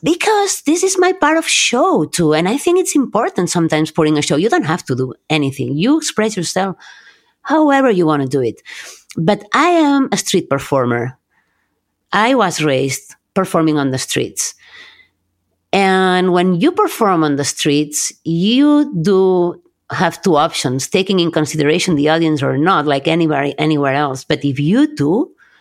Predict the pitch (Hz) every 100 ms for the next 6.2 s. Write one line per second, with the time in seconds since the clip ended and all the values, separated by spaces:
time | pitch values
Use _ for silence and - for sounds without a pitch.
0 | _ _ _ _ - 156 135 - - 143
1 | 135 139 143 135 127 - - 143 127 123
2 | 147 143 143 147 123 139 151 - 185 165
3 | - 139 139 143 147 147 143 - 151 147
4 | 139 135 147 139 139 - - - 151 165
5 | 175 165 - 196 165 - 214 214 - 262
6 | 151 101